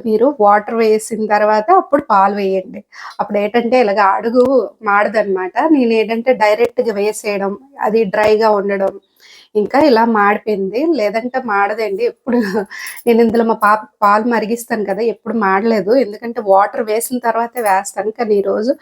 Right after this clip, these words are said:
by mistake అలా జరిగిపోయిందనమాట. మీతో మాట్లాడుకొని వేస్తాను పాలు. ఇంకేదో కొంచెం స్మెల్ వస్తుంది, మళ్ళీ ఇందులో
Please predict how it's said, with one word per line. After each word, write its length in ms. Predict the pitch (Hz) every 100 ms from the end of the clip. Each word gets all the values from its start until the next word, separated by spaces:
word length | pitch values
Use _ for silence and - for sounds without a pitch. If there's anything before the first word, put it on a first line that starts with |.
| - - -
by 140 | 214 214
mistake 460 | 214 208 - 220 -
అలా 200 | 196 196
జరిగిపోయిందనమాట. 880 | 202 196 220 226 214 202 196 190 208 247
మీతో 200 | 214 220
మాట్లాడుకొని 880 | 220 202 202 208 214 214 220 226 202
వేస్తాను 420 | 208 - 214 190
పాలు. 500 | 196 190 196 277 539 - - - -
ఇంకేదో 400 | 240 233 233 226
కొంచెం 420 | 262 247 240 247
స్మెల్ 320 | 247 240 220 226
వస్తుంది, 480 | 233 - 220 214
మళ్ళీ 340 | 220 214 214 226
ఇందులో 480 | 220 220 214 214